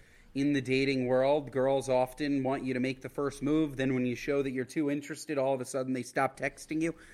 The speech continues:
because they want you to feel like you're chasing something, like they're a trophy to be chased. So when the script is flipped and the girl actually just shows that, you know, she likes you, I personally would find it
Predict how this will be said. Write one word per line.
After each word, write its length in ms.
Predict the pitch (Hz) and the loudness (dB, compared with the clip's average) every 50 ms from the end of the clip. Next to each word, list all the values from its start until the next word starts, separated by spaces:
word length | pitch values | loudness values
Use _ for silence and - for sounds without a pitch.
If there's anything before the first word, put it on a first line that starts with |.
| - - | -12 -6
because 300 | - 151 135 156 139 120 | -4 -2 0 0 0 0
they 100 | 127 135 | 0 -2
want 240 | 127 127 131 143 - | 0 0 0 -2 -2
you 100 | 135 127 | -4 -6
to 60 | 123 | -8
feel 560 | 117 - - 147 147 143 135 131 127 123 120 - - - - - - | -8 -10 -6 0 2 4 6 4 4 2 0 -6 -14 -20 -20 -4 0
like 200 | 139 143 139 - | 0 0 0 -2
you're 100 | 120 107 | -6 -8
chasing 600 | - - - - 143 147 143 - - 175 175 170 | -6 -6 -2 0 0 0 0 0 0 2 2 2
something, 600 | - - 185 180 175 - - 202 190 202 220 202 - - - - - - | 4 4 4 4 4 4 0 0 0 0 -2 -6 -10 -12 -20 -20 -6 -2
like 160 | 131 139 135 | -2 -2 0
they're 220 | - 139 131 123 120 | 2 2 2 2 0
a 40 | - | -2
trophy 440 | - - 165 151 151 151 - 160 | -2 2 2 2 2 2 -2 -6
to 100 | 143 143 | -6 -6
be 120 | 123 127 127 | -6 -8 -10
chased. 560 | - - 175 165 180 214 - - - - - | -8 -4 -2 -2 -2 -2 -4 -8 -12 -12 -8
So 180 | - - 143 135 | -4 -2 -2 0
when 340 | 131 156 160 165 170 170 170 - - - - - - | 2 2 2 2 0 -4 -6 -10 -18 -20 -20 -16 -14
the 80 | - - | -12 -12
script 380 | - - - 208 208 208 - | -12 -4 -2 -2 -2 -2 -4
is 140 | 240 - - | -10 -10 -10
flipped 380 | - 330 330 302 - - - - - - - - - - 147 | -6 -4 -4 -4 -4 -8 -16 -20 -20 -20 -20 -20 -12 -8 -4
and 120 | 165 165 | -2 -2
the 40 | 151 | -2
girl 260 | 160 180 196 208 196 | -2 0 2 2 2
actually 380 | 202 208 214 - - 220 226 202 | 2 0 -2 -6 -10 -10 -10 -8
just 240 | - - 226 - | -8 -10 -10 -10
shows 500 | - - - 233 240 302 302 247 - - | -10 -2 0 2 2 2 0 -2 -4 -2
that, 220 | - 196 190 - - - - - - - - - - | 0 0 0 0 -4 -14 -20 -20 -20 -20 -20 -6 -2
you 120 | 147 160 | 2 2
know, 100 | 180 202 | 2 2
she 200 | - - - 196 | 2 0 2 4
likes 400 | 196 196 214 320 - - - - | 4 4 4 2 0 -4 -4 -2
you, 220 | 156 156 175 190 - - - - - - - - - - - - | 0 0 0 -2 -6 -12 -20 -20 -20 -20 -20 -20 -20 -20 -4 2
I 160 | 170 196 208 | 4 4 4
personally 840 | 208 208 - - 196 190 185 - - 147 135 127 120 117 117 120 117 - - - - - | 4 2 2 2 4 4 2 0 -4 -4 -4 -2 -4 -4 -6 -8 -12 -16 -18 -20 -8 -4
would 140 | 139 139 135 | -4 -4 -2
find 360 | - 151 139 131 131 123 127 | 0 0 0 2 2 0 -2
it 160 | 123 - - | -4 -6 -8